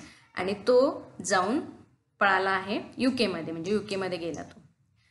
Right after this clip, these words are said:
तर युकेमध्ये काय केलं, युकेमध्ये त्याला पनिश केलं गेलं for the offense of murder in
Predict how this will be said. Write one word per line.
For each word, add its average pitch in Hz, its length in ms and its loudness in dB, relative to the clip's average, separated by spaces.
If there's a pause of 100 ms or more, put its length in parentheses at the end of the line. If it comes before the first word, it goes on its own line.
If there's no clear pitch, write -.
(220)
तर 240 60 2
युकेमध्ये 226 680 2
काय 190 200 0
केलं, 180 340 -4 (260)
युकेमध्ये 220 680 0 (340)
त्याला 208 300 2 (500)
पनिश 269 320 2
केलं 180 300 0
गेलं 185 300 -2 (220)
for 190 120 4
the 185 160 0
offense 196 540 -2
of 240 140 -2 (580)
murder 190 320 2 (160)
in 220 180 -2